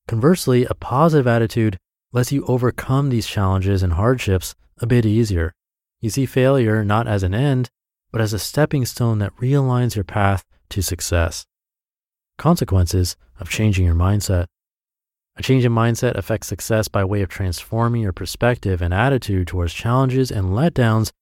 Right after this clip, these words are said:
in addition to having the confidence to pursue new ideas.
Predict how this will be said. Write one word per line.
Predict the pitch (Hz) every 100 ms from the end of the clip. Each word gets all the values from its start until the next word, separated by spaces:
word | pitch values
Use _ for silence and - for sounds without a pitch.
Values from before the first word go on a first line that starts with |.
| _ _ _
in | 135
addition | 117 120 139 175
to |
having | 139 143 135
the | 123
confidence | - 123 131 127 120
to | -
pursue | - 104 - 120 113
new | 101 101 104
ideas. | 87 82 107 113 90 -